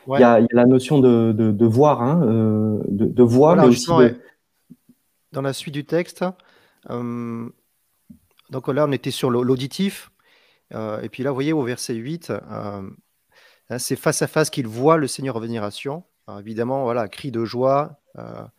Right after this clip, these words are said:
Speaker 2: donc ça, là, on peut y revenir, hein, cette idée de voir face à face. Alors, littéralement, c'est œil à œil. Il voit, euh,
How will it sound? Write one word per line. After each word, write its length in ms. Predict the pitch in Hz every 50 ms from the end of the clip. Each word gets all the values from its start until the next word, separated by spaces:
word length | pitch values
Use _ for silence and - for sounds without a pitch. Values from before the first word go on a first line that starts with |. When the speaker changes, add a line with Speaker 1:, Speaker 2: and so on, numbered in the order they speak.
| _ _ _ _ _ _ _ _ _ _
Speaker 2:
donc 160 | - 107 95 -
ça, 160 | - 135 123 117
là, 80 | 113
on 40 | 107
peut 140 | - - 113
y 60 | 101
revenir, 340 | 104 107 123 151 156 139 117
hein, 100 | 120 127
cette 220 | - - 113 -
idée 140 | 113 101 127
de 100 | 110 107
voir 220 | 98 113 117 -
face 260 | - - 131 117 - -
à 60 | 110
face. 320 | - - 143 151 - - _ - - - _
Alors, 80 | 117 127
littéralement, 440 | 135 - 165 139 151 151 156 175
c'est 300 | 180 - - 156 139 131 - _ _ -
œil 220 | 160 175 175 180 - -
à 160 | 123 135 - - 147
œil. 220 | 147 127 113 104 107 123 _ _ _ _ _ _ _
Il 120 | 143 143 139
voit, 380 | 131 147 160 170 190 208 196 - 123
euh, 80 | 113